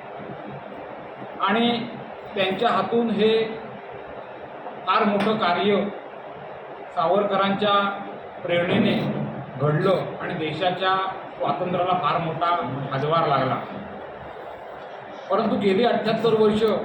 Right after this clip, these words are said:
भागोजी किरांच्या निधनानंतर हे सगळे सहभोजन, सहभजन हे कार्यक्रम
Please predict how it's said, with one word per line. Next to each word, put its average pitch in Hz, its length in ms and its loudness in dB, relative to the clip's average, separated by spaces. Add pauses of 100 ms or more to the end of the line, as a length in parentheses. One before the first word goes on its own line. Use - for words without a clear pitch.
(240)
भागोजी 185 340 2
किरांच्या 208 400 2
निधनानंतर 202 760 2 (960)
हे 202 100 2
सगळे 208 480 4 (1700)
सहभोजन, 202 640 6
सहभजन 185 580 4 (520)
हे 196 80 -4
कार्यक्रम 185 560 0